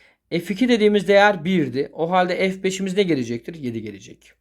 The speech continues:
Bakın beşi bulduysak artık şuraya beş diyebilir miyiz? Tabii ki. N yerine beş yazdık. Beş üç daha ne gelecek? F de sekiz eşittir. F de beş artı altı geldi.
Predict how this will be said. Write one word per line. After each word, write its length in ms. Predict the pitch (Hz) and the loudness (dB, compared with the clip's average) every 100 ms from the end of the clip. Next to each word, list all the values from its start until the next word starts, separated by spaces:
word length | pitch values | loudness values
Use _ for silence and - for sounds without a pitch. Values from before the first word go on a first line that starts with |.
| _ _ _ _ - | _ _ _ _ -10
Bakın 320 | 120 113 123 | -8 -10 -4
beşi 240 | 165 170 247 | -2 2 4
bulduysak 480 | 233 233 196 139 - | 6 4 2 0 2
artık 300 | 143 151 175 | 0 2 -2
şuraya 280 | - 180 175 | -4 -2 0
beş 220 | 175 175 | -2 -2
diyebilir 260 | 165 165 | -4 -2
miyiz? 440 | 160 131 170 - - _ _ | -2 -2 -4 -6 -16 _ _
Tabii 280 | 131 113 101 | -8 -8 -10
ki. 360 | - 131 190 _ _ _ _ _ - | -6 -6 -6 _ _ _ _ _ 0
N 220 | 202 208 | 2 2
yerine 200 | 170 175 | 2 2
beş 220 | 160 139 | 0 0
yazdık. 480 | 127 110 113 160 - _ _ _ _ | -4 -4 -4 -6 -8 _ _ _ _
Beş 300 | 151 233 247 | 4 4 4
üç 220 | - 190 | -4 -2
daha 140 | 214 196 | 0 0
ne 120 | 196 | 2
gelecek? 380 | 180 165 175 190 | 0 0 -4 -4
F 240 | - - | -4 -4
de 60 | 143 | -8
sekiz 380 | - 120 151 - | -10 -12 -14 -14
eşittir. 520 | - - _ - - _ _ _ _ _ _ | -16 -18 _ -20 -20 _ _ _ _ _ _
F 220 | - 123 - | -12 -10 -8
de 120 | 113 | 0
beş 460 | 131 170 - - _ _ _ _ _ _ _ _ | 0 0 -4 -10 _ _ _ _ _ _ _ _
artı 640 | 156 147 - 139 135 165 - | 2 2 0 -4 -2 -2 -6
altı 320 | 123 107 - | -10 -10 -14
geldi. 360 | 117 113 - | -20 -20 -20